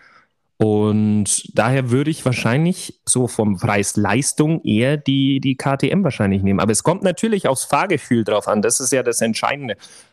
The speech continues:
Allerdings, äh, hat K T M eh so ein bisschen, ähm, Motorräder, wo du aufrechter sitzen kannst und größer sitzen kannst. Da kann Mo-, Ducati, glaub ich, nicht ganz so mithalten.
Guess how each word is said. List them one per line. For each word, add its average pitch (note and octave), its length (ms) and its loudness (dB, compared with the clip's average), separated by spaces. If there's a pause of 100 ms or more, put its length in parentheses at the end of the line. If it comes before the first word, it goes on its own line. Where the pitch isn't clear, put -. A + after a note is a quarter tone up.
Allerdings, C3+ 400 0
äh, C#3 180 2
hat C3 320 -4
K C3+ 160 0
T C3 140 -2
M C3+ 400 -2 (120)
eh D#3+ 240 2
so B2+ 160 2
ein B2+ 60 0
bisschen, B2+ 400 0
ähm, B2+ 200 0
Motorräder, B2+ 640 0
wo A#2+ 80 0
du A#2+ 160 0
aufrechter B2+ 480 -2
sitzen A#2+ 280 -2
kannst A#2 260 0
und A2+ 80 0
größer A#2+ 320 2
sitzen A#2 360 -4
kannst. A#2+ 360 -2 (400)
Da B2+ 440 0
kann C#3 260 0
Mo-, C3+ 120 2 (200)
Ducati, C3 520 0
glaub B2+ 220 2
ich, B2 80 0
nicht B2+ 160 -2
ganz A#2 240 0
so A#2 80 0
mithalten. G2 500 -2